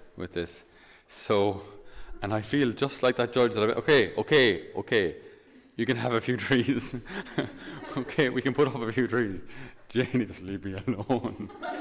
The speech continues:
But persistence, it's interesting. There's all sorts of, ver-, this gospel is very, very, very interesting. There's all sorts of interesting things going on here because the Lord compares himself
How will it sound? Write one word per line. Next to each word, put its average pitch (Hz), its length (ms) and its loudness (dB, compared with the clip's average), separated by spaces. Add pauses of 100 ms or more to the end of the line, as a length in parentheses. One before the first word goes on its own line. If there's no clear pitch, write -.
(2750)
But - 480 2
persistence, 156 680 4
it's 131 140 0
interesting. 147 260 2 (180)
There's 127 140 2
all 190 220 4
sorts 143 180 2
of, 131 80 -2
ver-, 120 260 2
this 147 200 -4
gospel 135 320 2
is 120 60 2
very, 156 180 6
very, 143 120 4
very 127 200 4
interesting. 120 400 -2
There's 98 120 -2
all 139 140 0
sorts 135 180 -2
of 117 60 0
interesting 123 220 -4
things 110 180 -4
going 92 160 -2
on 92 100 0
here 90 200 -2 (360)
because - 540 -6 (1120)
the 143 100 -2
Lord 147 400 4
compares 165 640 2
himself 110 680 -4